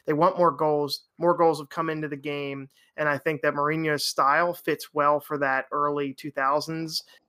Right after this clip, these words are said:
uh, where you could get away with a lot of one zero wins and you had the benefit of the doubt defensively.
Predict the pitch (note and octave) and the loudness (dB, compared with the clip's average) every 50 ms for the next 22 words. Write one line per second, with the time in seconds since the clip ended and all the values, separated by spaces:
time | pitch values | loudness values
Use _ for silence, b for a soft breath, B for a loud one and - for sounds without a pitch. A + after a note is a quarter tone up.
0 | _ _ - D3+ D3+ D3 D3 C#3+ C#3+ C#3 C#3 C3+ D3 D3 C#3+ D3 C#3+ - - D3 | _ _ 0 2 4 6 6 6 6 4 2 2 -2 -2 -2 -4 -8 -8 -8 -8
1 | C#3 D3+ D3 D3 C#3+ C#3+ C#3+ C#3+ C#3+ C#3 C3+ C#3 C#3 C#3+ C#3 C#3+ C#3 C#3 C3+ C#3+ | -2 0 0 2 2 2 2 2 0 0 -2 0 0 2 4 2 2 2 0 -2
2 | C#3+ C#3+ C#3 C3 C#3 C#3+ C#3+ C#3+ C#3+ C#3 C#3 C3+ C3+ C#3 C#3 C#3 C3 B2+ C3+ C#3 | -2 -2 -4 -4 -2 0 2 2 2 2 0 -2 -4 -4 -6 -8 -8 -8 -8 -8
3 | C#3 B2+ C3+ C#3 C#3 C#3 C3+ C#3+ C#3 C3+ - - C3+ C3+ C3 B2 - C3 C3 C3+ | -6 -2 -2 -2 -2 0 0 -2 -2 -2 -4 -10 -12 -12 -10 -6 -2 2 2 2
4 | - - - - - D3+ D#3 D3+ - D3 C#3 C#3 C#3 C3+ C3+ C3+ - | 0 -2 -8 -4 -2 0 0 0 -4 -10 -8 -6 -4 -4 -4 -6 -10